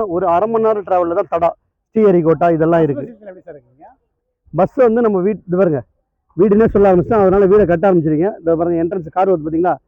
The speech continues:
Speaker 2: ஆமா.
Speaker 1: அதுதான் பஸ் ரோட பஸ் ஸ்டாண்டே அதுதான். பொன்னேரியிலேருந்து ஒன் ஹவருக்கு ஒரு பஸ் பெரியபுத்தூர், அண்ணாமலைச்சேரி பஸ் எல்லாமே இங்க வரும். So, நம்ம கோமதி அம்மன் நகர் கேட்டரிங் இங்க இறங்கிக்கலாம்.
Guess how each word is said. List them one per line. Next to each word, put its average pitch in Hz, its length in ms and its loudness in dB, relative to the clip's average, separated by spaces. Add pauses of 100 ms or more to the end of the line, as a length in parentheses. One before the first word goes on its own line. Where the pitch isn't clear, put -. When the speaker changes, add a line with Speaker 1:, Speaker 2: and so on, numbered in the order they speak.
Speaker 2:
ஆமா. - 160 -20 (120)
Speaker 1:
அதுதான் 180 320 -2
பஸ் 165 160 -4 (200)
ரோட 160 160 0 (140)
பஸ் 156 140 -6
ஸ்டாண்டே 180 360 0
அதுதான். 156 280 -2 (400)
பொன்னேரியிலேருந்து 214 720 0
ஒன் 196 160 0
ஹவருக்கு 214 260 0
ஒரு 170 120 -4
பஸ் 175 180 -2 (120)
பெரியபுத்தூர், 185 500 -2
அண்ணாமலைச்சேரி 180 560 -2
பஸ் - 180 -8 (120)
எல்லாமே 175 280 -2
இங்க 165 140 -2
வரும். 147 240 -6 (440)
So, 180 140 0
நம்ம 175 120 0 (120)
கோமதி 220 280 0
அம்மன் 190 180 0
நகர் 175 200 -2
கேட்டரிங் 180 320 -2
இங்க 160 140 0
இறங்கிக்கலாம். 147 360 -4